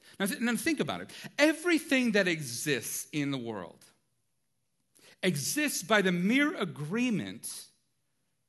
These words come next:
of truth of what God has said. So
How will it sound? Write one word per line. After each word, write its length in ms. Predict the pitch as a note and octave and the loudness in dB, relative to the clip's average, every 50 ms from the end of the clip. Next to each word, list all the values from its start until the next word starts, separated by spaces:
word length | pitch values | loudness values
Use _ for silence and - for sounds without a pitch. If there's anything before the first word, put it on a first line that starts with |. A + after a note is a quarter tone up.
| _ _ _ _ _ _ _ _ E3+ | _ _ _ _ _ _ _ _ 2
of 200 | D#3+ D3+ - - | 2 2 0 -2
truth 800 | - - - - C4+ C4+ G#3+ C#3 G2+ G2+ A2 - - - - - _ _ _ _ _ _ _ _ _ _ _ _ _ _ _ _ _ _ _ _ _ _ _ _ _ _ _ _ _ - | -6 -6 -4 -2 0 2 2 0 0 -4 -8 -14 -16 -18 -20 -20 _ _ _ _ _ _ _ _ _ _ _ _ _ _ _ _ _ _ _ _ _ _ _ _ _ _ _ _ _ -4
of 100 | D#3+ D3 | -2 -2
what 220 | F3+ - - A#2+ | -2 -2 -2 0
God 260 | E3+ F3+ G3 F#3+ F#3+ | 2 4 4 4 4
has 220 | F#3 F#3+ F3+ F#3 - | 4 4 4 2 0
said. 400 | - - E3+ A#2+ F2 - - - | 0 0 0 0 0 -4 -10 -8
So 240 | - - D#3+ C3+ | -4 -2 -2 -2